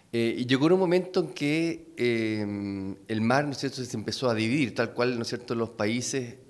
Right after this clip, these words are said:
se dividieron el, el territorio, ¿no es cierto?, y formaron sus, su, su, sus países con sus límites, ¿no es cierto? También, posteriormente, en el mar, los países se fueron,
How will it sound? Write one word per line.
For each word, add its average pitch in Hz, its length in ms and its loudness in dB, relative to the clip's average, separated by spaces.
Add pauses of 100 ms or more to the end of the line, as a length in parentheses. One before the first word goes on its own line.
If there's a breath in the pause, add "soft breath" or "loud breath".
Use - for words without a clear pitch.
(220)
se - 260 -6
dividieron 107 680 -2
el, 107 200 -6
el 95 180 -12
territorio, 101 600 0
¿no 101 140 -4
es 101 60 -12
cierto?, 107 220 -8
y 104 40 -8
formaron 95 420 -6
sus, 107 220 -12 (180)
su, 95 400 -14
su, 95 320 -14 (320)
sus 95 720 -12
países 113 480 -4
con 101 200 -8
sus 90 220 -14
límites, 123 560 -4
¿no 101 60 -10
es 101 80 -12
cierto? 120 400 -10 (500 loud breath)
También, 151 640 2
posteriormente, 151 800 -2
en 123 80 2
el 120 100 2
mar, 160 400 -2 (300)
los 120 160 -4
países 147 420 0
se 143 60 -10
fueron, 160 600 -6